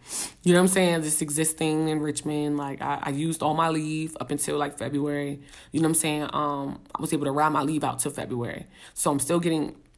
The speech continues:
paid for my leave from the school. You know what I'm saying? I got my bread stacked up for my wavy money. So I'm feeling pretty cool. Like I said, I just wanted to kinda just soak up and enjoy the moment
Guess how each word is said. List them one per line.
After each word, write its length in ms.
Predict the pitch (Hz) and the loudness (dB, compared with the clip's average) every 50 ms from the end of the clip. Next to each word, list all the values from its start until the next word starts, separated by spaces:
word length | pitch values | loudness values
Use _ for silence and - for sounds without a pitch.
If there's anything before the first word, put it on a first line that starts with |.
| _ _ _ _ _ _ _ _ - - _ _ - | _ _ _ _ _ _ _ _ -20 -20 _ _ -8
paid 480 | - - 214 147 156 165 165 156 156 - | -4 -2 0 2 4 4 4 4 2 0
for 80 | - | 0
my 160 | 143 143 139 143 | 2 2 2 2
leave 380 | 143 151 165 170 170 160 151 | 0 0 0 0 0 -2 -2
from 240 | - - - 151 151 | -4 -2 -2 0 0
the 60 | 147 | 2
school. 600 | 143 - - - 190 190 180 165 160 156 156 - - - - _ _ | 2 0 2 2 2 2 4 2 2 0 -2 -6 -10 -20 -20 _ _
You 80 | - 165 | -2 0
know 60 | 165 | 0
what 60 | 165 | 0
I'm 20 | 160 | 2
saying? 140 | - 165 156 | 2 2 2
I 60 | 151 | 2
got 160 | 151 156 160 | 2 2 2
my 140 | 147 143 147 | 2 2 2
bread 420 | 143 147 135 156 165 170 165 165 160 | 0 -2 -2 0 0 0 0 0 -2
stacked 360 | - - 160 165 - - 156 | 0 0 0 0 0 -2 -4
up 160 | 156 - - | -4 -4 -4
for 80 | - 143 | -4 -2
my 140 | 147 147 | 0 0
wavy 320 | 147 143 147 160 165 160 147 | 0 0 0 0 0 0 0
money. 220 | 151 151 147 151 | 0 0 -2 -2
So 160 | 156 - - | -2 0 0
I'm 100 | 165 - | -2 -2
feeling 300 | - - - - 285 254 | -2 -2 0 0 0 0
pretty 200 | 247 - 254 240 220 | 0 -2 -2 -2 -4
cool. 220 | - - 220 220 | -4 -2 0 0
Like 120 | 214 208 214 | 0 0 0
I 20 | |
said, 140 | 208 - - | 0 0 0
I 40 | 208 | 0
just 140 | 196 185 | 0 -2
wanted 180 | 190 190 190 185 | -2 -2 0 0
to 80 | 185 - | -2 -2
kinda 160 | - 190 175 | -2 -4 -4
just 220 | 165 156 156 - - | -4 -4 -4 -2 0
soak 220 | - 165 170 - | 0 0 -2 -2
up 140 | 165 160 - | -4 -4 -2
and 80 | 160 | -2
enjoy 280 | 151 147 143 151 156 156 | -2 -2 -2 -2 -2 -2
the 100 | 147 143 | -2 -2
moment 380 | 143 143 143 151 156 151 - | 0 0 0 0 0 -2 -4